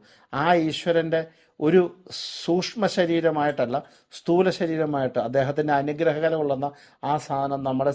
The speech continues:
ശരീരത്തിൻ്റെ എവിടെയാ? ഈ മൂർധസ്ഥാനം, ഗളസ്ഥാനം, രണ്ട് സ് സംഭവങ്ങളിൽ നമ്മൾ വന്നു കഴിയുമ്പോൾ പൂർണ്ണാവരണം ചെയ്യപ്പെടുന്നു, നമ്മുടെ ശരീരത്തിൻ്റെ പൂർണ്ണാവരണം. പഴയ രീതിക്ക് ചന്ദനം തൊടുക എന്ന് പറഞ്ഞാൽ ഒന്ന്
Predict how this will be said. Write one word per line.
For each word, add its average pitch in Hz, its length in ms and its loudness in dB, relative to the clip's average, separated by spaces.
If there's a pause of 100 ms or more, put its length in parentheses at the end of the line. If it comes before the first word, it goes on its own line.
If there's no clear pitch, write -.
ശരീരത്തിൻ്റെ 131 560 -2 (520)
എവിടെയാ? 147 340 4 (580)
ഈ 143 120 -2 (200)
മൂർധസ്ഥാനം, 147 680 0 (220)
ഗളസ്ഥാനം, 139 720 0 (120)
രണ്ട് 135 260 0 (240)
സ് - 160 -20 (280)
സംഭവങ്ങളിൽ 139 540 0
നമ്മൾ 131 220 -2
വന്നു 127 220 0
കഴിയുമ്പോൾ 120 340 -6 (400)
പൂർണ്ണാവരണം 160 760 0
ചെയ്യപ്പെടുന്നു, 135 520 -4
നമ്മുടെ 131 280 -2 (120)
ശരീരത്തിൻ്റെ 139 600 -4
പൂർണ്ണാവരണം. 117 540 -4 (360)
പഴയ 139 260 4
രീതിക്ക് 165 380 0
ചന്ദനം 151 360 0
തൊടുക 151 220 2
എന്ന് 143 140 0
പറഞ്ഞാൽ 139 300 -2 (480)
ഒന്ന് 156 360 0